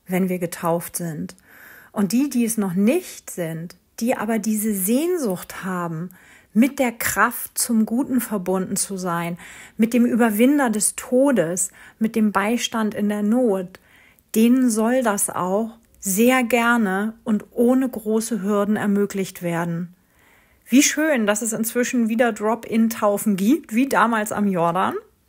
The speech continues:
in Dänemark, auch bei uns in Deutschland und wer weiß, vielleicht ja irgendwann auch auf Helgoland.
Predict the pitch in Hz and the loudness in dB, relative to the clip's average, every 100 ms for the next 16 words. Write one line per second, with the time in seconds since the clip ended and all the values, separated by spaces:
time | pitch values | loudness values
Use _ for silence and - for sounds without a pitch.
0 | - 196 196 190 226 226 240 359 - - | -10 -4 -2 -2 -2 -2 -4 -6 -8 -20
1 | _ _ _ - - - 190 208 190 180 | _ _ _ -20 -6 0 0 0 -6 -6
2 | 190 196 185 170 175 - 208 294 - - | -6 -6 -4 -4 -4 -4 -6 -6 -12 -20
3 | - - - _ - 339 381 427 370 175 | -20 -20 -20 _ -8 -8 -2 -2 -2 -4
4 | - - - - 208 190 170 196 - - | -4 -8 -14 -8 -6 -2 -2 -2 -4 -6
5 | 240 - - 311 403 254 - 180 185 339 | -6 -6 -2 0 0 -4 -4 -2 -2 -4
6 | - 143 160 - 240 - 247 220 185 170 | -6 -8 -8 -8 -10 -4 -2 -2 -2 -6
7 | 147 226 - | -8 -10 -16